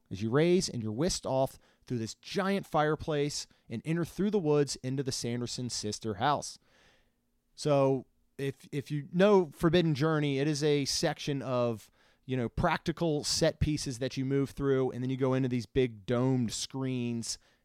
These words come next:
and back and forth and all that. So as you go into the first practical set piece, uh, basically you're gonna fr-, fly through the front doors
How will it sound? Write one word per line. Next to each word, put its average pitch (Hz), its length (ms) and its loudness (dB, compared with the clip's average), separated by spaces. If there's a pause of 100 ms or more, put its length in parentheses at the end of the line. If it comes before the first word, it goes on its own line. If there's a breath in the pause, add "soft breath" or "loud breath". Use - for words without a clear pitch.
(180)
and 95 200 -6
back 143 320 0
and 98 280 -6 (420)
forth 120 320 0
and 110 80 -4
all 101 200 -2
that. 98 260 -4
So 117 320 0 (340 loud breath)
as 127 140 -2
you 143 80 2
go 175 140 4
into 202 200 0
the 151 80 2
first 170 360 2
practical 151 520 -2
set 147 340 0
piece, 120 380 -2 (360 soft breath)
uh, 107 280 -2
basically 143 420 2
you're 135 100 2
gonna 131 60 -2
fr-, 151 460 0
fly 190 240 4
through 196 160 -2
the 151 60 -2
front 160 300 -4
doors 151 500 4